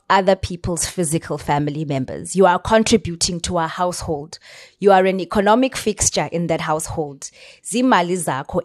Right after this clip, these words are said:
ezi zibasustainayo. That is what I would say. I do not believe that there is any member of anyone's family that has ever been fetched. I think that this is part of the con,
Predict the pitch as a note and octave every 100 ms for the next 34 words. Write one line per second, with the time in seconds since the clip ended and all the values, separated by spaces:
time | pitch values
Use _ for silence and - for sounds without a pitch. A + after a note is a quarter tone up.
0 | - F3+ D3+ D#3 D3+ D3+ C#3 - D3+ -
1 | D#3 D#3 D3 C#3+ D3+ _ - _ G3+ A#3
2 | G#3+ F#3 F3 F3 F3 D#3+ D#3+ - E3+ D3+
3 | - F#3+ G3 G3 G#3 G3+ G3 G3+ C4 C4+
4 | C4 A#3+ - - _ _ _ D#3+ F3 E3
5 | E3 - - _ _ _ _ F#3 - F3
6 | - A3 A3+ F#3 E3+ E3+ D3+ D#3 - B3+
7 | C#4 G#3 F3 E3 F#3 E3+ F3 E3 E3+ D#3
8 | E3+ - G3 F#3 E3+ D#3+ D#3 E3+ D#3 -
9 | - F3 G3+ F#3+ E3+ F3 - F3+ - F3
10 | F3 - D#3+ - G#3 A3+ C#4+